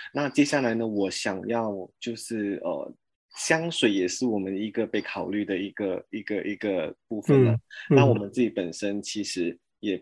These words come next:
Speaker 1: 必须要到韩国进修，可能是学一些新的东西，过后我们再开发，因为我们不可以来无端端这样子就可以开一个东西嘛。
Speaker 2: 是，是，
Speaker 1: 对我们来说，
Speaker 2: 是。
Speaker 1: 我们自己要，需要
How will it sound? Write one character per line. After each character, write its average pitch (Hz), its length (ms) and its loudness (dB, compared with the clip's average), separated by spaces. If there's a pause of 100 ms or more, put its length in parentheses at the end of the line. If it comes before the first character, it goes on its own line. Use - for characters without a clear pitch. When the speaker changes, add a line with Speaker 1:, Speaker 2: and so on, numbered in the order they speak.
Speaker 1:
必 135 140 4
须 - 240 -2
要 110 220 0
到 104 500 -2
韩 95 260 -8
国 87 240 -6
进 107 300 -4
修， 95 320 -2
可 - 160 -8
能 90 100 -6
是 120 100 -2
学 95 300 -2
一 95 80 0
些 101 100 -6
新 104 280 -4
的 95 80 -4
东 90 200 -4
西， - 200 -8
过 107 160 -4
后 113 40 -4
我 104 120 0
们 87 180 -4
再 104 140 -4
开 - 300 -8
发， - 220 -6 (320)
因 127 140 6
为 127 80 10
我 113 100 6
们 98 260 0
不 117 120 -8
可 113 120 -6
以 95 60 0
来 82 180 -4 (180)
无 107 220 -8
端 104 180 4
端 120 240 6
这 110 100 0
样 135 80 8
子 117 120 -2
就 120 160 6
可 135 140 6
以 107 80 6
开 113 200 2
一 104 120 -2
个 117 100 4
东 98 180 -2
西 85 140 -6
嘛。 78 120 -4
Speaker 2:
是， 135 280 10
是， 123 160 8
Speaker 1:
对 117 40 12
我 117 60 10
们 107 140 8
来 98 160 8
说， 120 200 4
Speaker 2:
是。 113 40 6
Speaker 1:
我 107 60 2
们 95 180 0
自 120 120 -6
己 104 120 -6
要， 92 180 2
需 - 180 -2
要 101 220 0